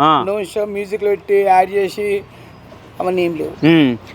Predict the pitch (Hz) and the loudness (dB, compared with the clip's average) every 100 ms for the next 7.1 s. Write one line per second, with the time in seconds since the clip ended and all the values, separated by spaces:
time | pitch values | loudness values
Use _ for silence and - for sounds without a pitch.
0 | - 151 202 220 - 196 220 214 220 196 | 0 4 6 4 4 2 4 4 4 4
1 | 202 170 143 180 175 175 180 180 165 156 | 2 2 2 2 2 2 4 2 2 0
2 | 165 170 170 160 180 156 233 214 220 202 | 0 0 -2 -2 -4 0 -2 0 -2 -2
3 | 160 160 196 240 240 208 202 180 185 202 | -2 -2 2 2 4 2 2 2 -2 -2
4 | - 185 190 - - - 143 180 202 170 | -6 -8 -8 -10 -20 -6 0 0 0 -4
5 | 160 160 185 202 185 156 147 156 139 156 | -6 0 0 2 0 0 0 2 2 2
6 | 185 175 151 226 165 160 160 147 139 147 | 2 0 -2 0 0 0 -6 -8 -8 -8